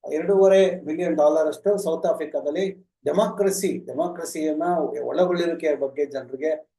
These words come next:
ಅರಿವು ಮೂಡಿಸುವಂತ ಕಾರ್ಯಕ್ರಮವನ್ನ ಅದಕ್ಕೆ ಹಣವನ್ನ ನಿಲ್ಲಿಸಿದ್ದಾರೆ,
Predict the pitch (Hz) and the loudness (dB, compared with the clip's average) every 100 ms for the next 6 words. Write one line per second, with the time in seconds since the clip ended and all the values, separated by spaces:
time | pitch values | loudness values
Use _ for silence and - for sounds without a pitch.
0 | 143 165 170 151 165 143 143 139 131 131 | -6 -4 -2 -4 -4 -6 -6 -6 -6 -8
1 | 131 135 160 165 - 180 175 175 143 123 | -8 -4 -4 -4 -6 -4 0 2 2 0
2 | 123 143 131 127 123 120 123 123 175 180 | -4 -4 -4 -8 -10 -12 -6 0 2 0